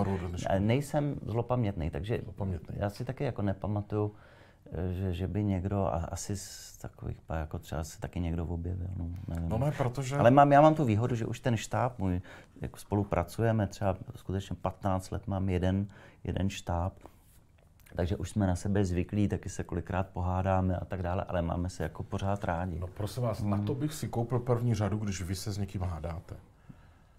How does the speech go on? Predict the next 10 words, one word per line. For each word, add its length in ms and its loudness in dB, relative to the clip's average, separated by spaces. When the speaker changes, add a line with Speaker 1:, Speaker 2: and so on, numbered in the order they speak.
Speaker 1:
Ale 240 6
jo, 400 8
tak 140 -2
taky, 240 -8
taky 380 -10
asi 260 -8
se 160 -10
to 140 -4
občas 280 -6
povede. 440 -4